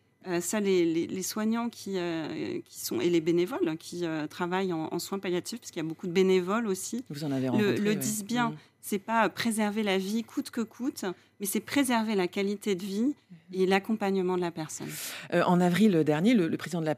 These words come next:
Speaker 2: République souhaitait d'ailleurs un plan, euh, euh, national de dix ans
Speaker 1: Mm.
Speaker 2: avec des investissements. On, on, on a un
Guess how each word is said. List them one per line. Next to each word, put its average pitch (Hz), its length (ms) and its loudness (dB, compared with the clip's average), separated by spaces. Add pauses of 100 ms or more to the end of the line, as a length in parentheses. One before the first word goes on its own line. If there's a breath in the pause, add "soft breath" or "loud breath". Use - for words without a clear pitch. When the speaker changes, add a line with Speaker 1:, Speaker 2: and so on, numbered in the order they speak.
(100)
Speaker 2:
République 170 600 -4
souhaitait 226 400 -2
d'ailleurs 196 320 2
un 165 100 0
plan, 262 560 0
euh, 175 220 -2 (340 loud breath)
euh, 156 180 -2
national 185 760 2
de 175 140 2
dix 165 300 -6
ans 208 80 4
Speaker 1:
Mm. 202 60 6
Speaker 2:
avec 175 140 4
des 160 200 2
investissements. 185 640 0
On, 208 280 2
on, 226 160 2
on 202 160 4
a 277 60 4
un 415 120 -4